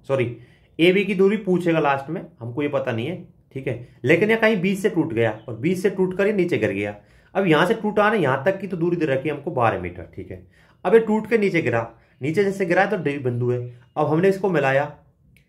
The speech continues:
जब मिलाया तो ये समकोण बन गया और ए और डी के बीच की दूरी दे रखी पाँच मीटर, पाँच दे रखा है या बारह दे रखा है, तो हमको देखा पाइथागोरस प्रमेय पे लगाया। जब हमने निकाला तो सीडी की दूरी आ गई दोस्तों, सीडी की दूरी आ गई कितनी,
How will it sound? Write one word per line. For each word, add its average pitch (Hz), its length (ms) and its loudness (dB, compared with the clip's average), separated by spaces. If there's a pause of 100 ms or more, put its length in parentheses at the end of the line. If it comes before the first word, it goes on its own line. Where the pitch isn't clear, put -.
(320)
जब 113 100 -4
मिलाया 156 420 2
तो 170 160 -4
ये 165 100 4
समकोण 120 440 -4
बन 104 100 -4
गया 95 200 -10 (340)
और 190 280 -6
ए 196 160 8
और 226 220 2
डी 180 140 2
के 202 120 2
बीच 190 200 -4
की 190 100 -10
दूरी 175 160 -4
दे 180 80 0
रखी 180 200 -4
पाँच 113 340 -6
मीटर, 113 220 -6 (420)
पाँच 160 260 2
दे 185 120 2
रखा 196 200 0
है 214 60 0
या 180 100 0
बारह 123 260 2
दे 120 80 -2
रखा 120 180 -2
है, 131 80 -8
तो 131 120 -8
हमको 135 200 -4
देखा 156 260 -2
पाइथागोरस 120 560 -2
प्रमेय 107 280 -8
पे 104 80 -8
लगाया। 104 260 -6 (360)
जब 151 180 6
हमने 180 240 0
निकाला 170 420 2
तो 190 140 -4
सीडी 190 340 0
की 185 100 -6
दूरी 160 260 0
आ 117 120 4
गई 131 120 -2
दोस्तों, 127 380 -4 (300)
सीडी 170 360 4
की 165 140 2
दूरी 131 260 -2
आ 113 140 2
गई 127 180 -2 (540)
कितनी, 139 280 -2